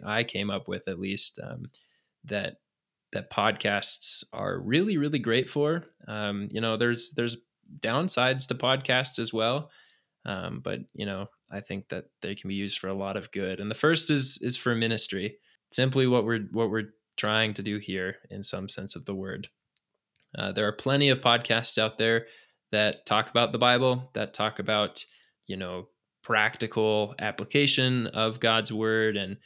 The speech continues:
um, you know, some that are just merely devotionals and stuff like that. And those are all really, really great.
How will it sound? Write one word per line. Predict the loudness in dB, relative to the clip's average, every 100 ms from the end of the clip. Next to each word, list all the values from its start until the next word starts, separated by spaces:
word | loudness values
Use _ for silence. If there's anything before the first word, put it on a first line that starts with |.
| _ _
um, | -8 -4 -4 -6 -8
you | -8
know, | -6
some | -4 -4 -4 -4
that | -2
are | -2
just | -4 -4 -4 -6 _ -6
merely | -2 0 0
devotionals | 0 2 2 0 -2 -6 -6
and | -2
stuff | -2 -2
like | -8 -2
that. | 2 2
And | 2
those | 2
are | 2
all | 2
really, | 0 -2
really | 0 0
great. | 0 2 2 0